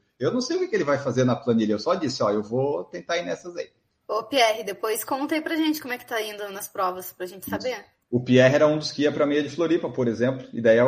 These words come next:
Speaker 1: foi cancelado, ele vai pra meia de Curitiba, que vai ter dia doze também no mesmo dia. Pedro Espinosa perguntou, "Marcos, qual o teu melhor tempo nos dez quilômetros?"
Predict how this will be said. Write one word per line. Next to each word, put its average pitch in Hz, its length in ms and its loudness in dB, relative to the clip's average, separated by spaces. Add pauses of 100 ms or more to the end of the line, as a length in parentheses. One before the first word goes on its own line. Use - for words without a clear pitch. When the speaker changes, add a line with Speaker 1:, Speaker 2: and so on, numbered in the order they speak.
(200)
Speaker 1:
foi 135 180 0
cancelado, 127 420 2
ele 135 80 0
vai 131 140 4
pra 135 80 0
meia 127 160 2
de 127 100 -4
Curitiba, 127 460 -2
que - 80 -8
vai 107 140 0
ter 113 160 -2
dia 107 160 2
doze 104 300 0
também 101 220 -2
no 95 80 -2
mesmo 95 280 -6
dia. - 140 -18 (380)
Pedro 202 280 6
Espinosa 196 360 4
perguntou, 196 440 4
"Marcos, 190 420 2
qual 185 240 6
o 185 60 -4
teu 190 120 6
melhor 175 360 4
tempo 165 240 -2
nos 143 160 -4
dez 151 280 4
quilômetros?" 127 720 2